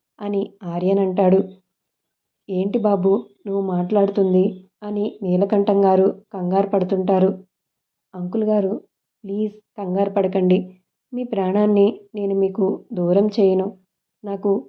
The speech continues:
నిజం మాత్రమే కావాలి" అని ఆర్యన్ అంటాడు. "నా Instagram అకౌంట్ని కూడా ఫాలో చేసి నన్ను సపోర్ట్ చేయండి.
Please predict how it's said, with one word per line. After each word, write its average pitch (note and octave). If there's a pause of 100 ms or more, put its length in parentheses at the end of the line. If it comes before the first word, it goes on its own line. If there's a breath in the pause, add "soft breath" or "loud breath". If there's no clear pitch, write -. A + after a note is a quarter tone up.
(180)
నిజం G3
మాత్రమే A3
కావాలి" F#3+ (420)
అని G3 (460)
ఆర్యన్ F#3
అంటాడు. F#3 (2250)
"నా A#3 (280)
Instagram A#3+
అకౌంట్ని G#3+
కూడా F#3 (380)
ఫాలో G3
చేసి G3 (300)
నన్ను F#3+ (220)
సపోర్ట్ F#3+
చేయండి. F3+